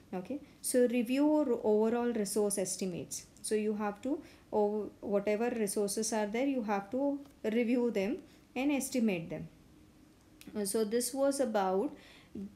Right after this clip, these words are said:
project characteristics. Project characteristics talks about whether it is product driven or objective driven. You have to identify it.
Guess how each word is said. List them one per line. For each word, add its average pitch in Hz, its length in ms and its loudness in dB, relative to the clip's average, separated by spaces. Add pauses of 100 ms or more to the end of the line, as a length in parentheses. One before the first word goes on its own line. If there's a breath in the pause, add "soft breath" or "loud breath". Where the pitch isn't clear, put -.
(220)
project 247 520 2
characteristics. 190 720 -2
Project 220 440 -4
characteristics 220 560 -2
talks 196 300 -4
about 196 400 0
whether 190 220 0
it 185 180 -4
is 185 120 -4
product 226 420 -4
driven 233 340 -4
or 214 180 0
objective 214 560 -2
driven. 220 400 -2 (420 loud breath)
You 214 100 0
have 208 80 -4
to 247 80 4
identify 214 640 0
it. 208 280 0